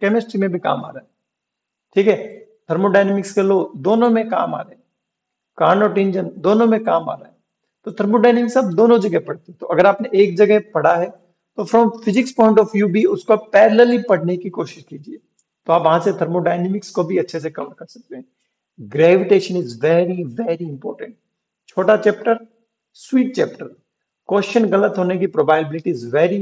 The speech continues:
very less। लेकिन gravitation पढ़ने के लिए आपको work, power, energy chapter थोड़ा बहुत आना चाहिए। किस तरीके से conservative forces होते हैं, conservative work done होते हैं,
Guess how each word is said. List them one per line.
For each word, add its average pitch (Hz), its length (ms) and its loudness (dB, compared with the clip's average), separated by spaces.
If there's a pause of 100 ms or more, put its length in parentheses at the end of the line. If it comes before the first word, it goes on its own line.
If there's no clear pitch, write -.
(100)
very 147 240 -2
less। - 260 -14 (540)
लेकिन 185 300 2
gravitation 220 640 0
पढ़ने 185 280 -2
के 202 100 -6
लिए 202 80 2
आपको 196 320 2
work, 190 400 -2
power, 185 380 2
energy 175 280 -2
chapter 170 300 -6 (140)
थोड़ा 214 140 4
बहुत 185 200 -4
आना 139 160 -6
चाहिए। - 260 -18 (1120)
किस 220 160 -2
तरीके 196 260 2
से 208 120 4
conservative 185 580 0
forces 156 400 -4
होते 156 220 -6
हैं, 151 140 -8
conservative 165 600 -2
work 127 280 -2
done 151 140 0
होते 143 240 -8
हैं, 156 140 -12